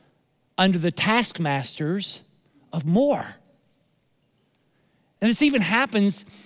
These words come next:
in our everyday work life. Derek Thomas, in an article he wrote for The Atlantic, wrote the article saying, "Workism is making Americans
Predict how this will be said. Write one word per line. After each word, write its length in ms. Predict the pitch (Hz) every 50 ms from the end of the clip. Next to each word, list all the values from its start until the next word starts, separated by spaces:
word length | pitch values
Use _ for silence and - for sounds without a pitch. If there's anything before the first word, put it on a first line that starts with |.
| - - -
in 140 | - 233 226
our 120 | 208 214
everyday 540 | 202 226 240 208 220 240 214 202 196 196 196
work 480 | 196 175 190 220 254 269 269 262 - - _ -
life. 680 | - 214 247 269 285 330 302 156 - - - - - - _ _ _ _ _ _ _ _ _ _ _ _ _ _ _ - - - - - - -
Derek 320 | - 220 247 262 262 254 -
Thomas, 560 | - - 214 220 226 214 175 156 - - - - - - - - -
in 120 | - 190 190
an 100 | 185 180
article 340 | 185 208 226 240 - 208 185
he 140 | 180 190
wrote 240 | 185 180 196 214 214
for 140 | - - 190
The 120 | 180 180
Atlantic, 640 | 175 165 165 175 185 196 190 - - 156 147 - - - - - - -
wrote 220 | - 190 208 202
the 120 | - 208 196
article 540 | 196 214 247 254 - - 202 190 190 180 -
saying, 540 | - - - 233 220 208 190 180 175 180 165 - - - -
"Workism 720 | 156 185 220 262 240 - 208 202 190 143 - 185 185 190 180 - - -
is 180 | 180 185 139
making 480 | 151 170 214 226 220 - 202 190 190 202
Americans 840 | 180 180 190 208 214 202 190 180 - 175 160 160 165 165 156 - -